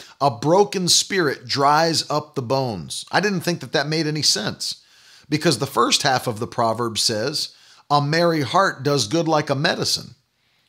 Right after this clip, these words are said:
But then, A broken spirit dries up the bones? How do those two things go together? And then the Lord said, "Study in the book of Leviticus."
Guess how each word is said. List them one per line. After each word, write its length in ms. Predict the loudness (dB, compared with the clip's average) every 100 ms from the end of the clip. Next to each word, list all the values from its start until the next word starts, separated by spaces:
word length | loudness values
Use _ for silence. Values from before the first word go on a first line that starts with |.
| _
But 220 | -2 -2 0
then, 300 | -2 -2 -4
A 80 | -8
broken 500 | -2 2 2 0 0
spirit 580 | 0 0 -2 -2 -2 -10 _ _ -6
dries 420 | 2 4 4 2
up 180 | 0 -4
the 80 | -6
bones? 540 | -2 -2 -2 -4 -2
How 160 | 0 2
do 80 |
those 220 | 2 0 0
two 160 | -4
things 300 | -6 -6 -6
go 180 | -4 -4
together? 400 | -6 -10 -10 -16 _ _ -20 -20 -4
And 140 | -2
then 100 | 0
the 60 | 2
Lord 220 | 2 4
said, 200 | 2 4
"Study 560 | 2 4 2 2 0 -4
in 100 | -4
the 80 | 0
book 220 | 0 0
of 80 | 0
Leviticus." 760 | 0 2 2 2 0 -6 -8